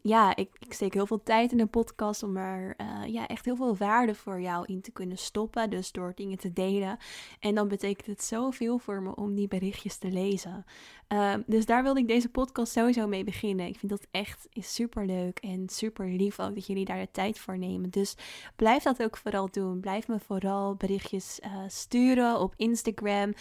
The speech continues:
Ik vind het helemaal echt te gek als je de podcast wilt delen in jouw Instagram stories.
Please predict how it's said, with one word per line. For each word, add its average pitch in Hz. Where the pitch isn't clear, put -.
Ik -
vind 202
het 202
helemaal 202
echt -
te 226
gek -
als 202
je -
de 202
podcast 196
wilt 196
delen 196
in 196
jouw 185
Instagram 190
stories. 202